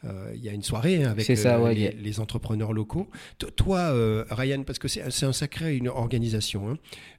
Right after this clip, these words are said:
Speaker 1: Euh, euh, dis-moi, c'est, c'est, ton job à toi, il consiste en,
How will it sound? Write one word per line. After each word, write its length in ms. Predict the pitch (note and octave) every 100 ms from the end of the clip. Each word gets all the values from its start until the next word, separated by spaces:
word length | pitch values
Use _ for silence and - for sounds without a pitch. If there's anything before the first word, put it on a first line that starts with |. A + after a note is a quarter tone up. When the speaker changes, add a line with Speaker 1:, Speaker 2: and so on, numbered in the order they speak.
| B2+
Speaker 1:
Euh, 240 | A2+ G#2+ G#2+ - -
euh, 120 | A2+
dis-moi, 380 | C3 B2+ B2+ A#2+ -
c'est, 180 | - -
c'est, 300 | - - - -
ton 200 | C#3+ B2
job 160 | E3+ D3
à 60 |
toi, 180 | C3 F3+
il 60 | E3+
consiste 400 | C#3 B2 D#3 C#3
en, 120 | C3+